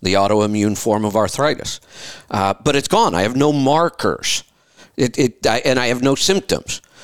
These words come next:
So technically, I guess I don't have it, but I have been diagnosed with it and I've had the markers in the past. So you and I, even though we're dealing with two totally different things,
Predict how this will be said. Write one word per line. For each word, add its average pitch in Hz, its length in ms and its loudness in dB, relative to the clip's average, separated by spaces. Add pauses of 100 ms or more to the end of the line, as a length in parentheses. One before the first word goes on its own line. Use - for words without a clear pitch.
(160)
So 101 220 0
technically, 135 720 0
I 117 80 4
guess 120 260 0
I 107 120 2 (180)
don't 143 320 0
have 85 340 0
it, - 260 -2
but 92 140 0
I 92 120 2
have 113 400 -2
been 107 200 0
diagnosed 98 640 -2
with 98 160 0
it 95 120 0
and - 80 -6
I've 82 120 -4
had 90 240 -2
the 90 80 -2
markers 98 540 -2
in 82 100 -2
the 76 80 -4
past. - 560 -2 (500)
So 139 500 2 (560)
you 185 520 2
and 147 120 2
I, 165 240 2
even 131 260 2
though 127 120 2
we're 120 140 2
dealing 113 400 2
with - 220 -6
two 208 360 4
totally 165 720 2
different 127 480 0
things, 123 500 0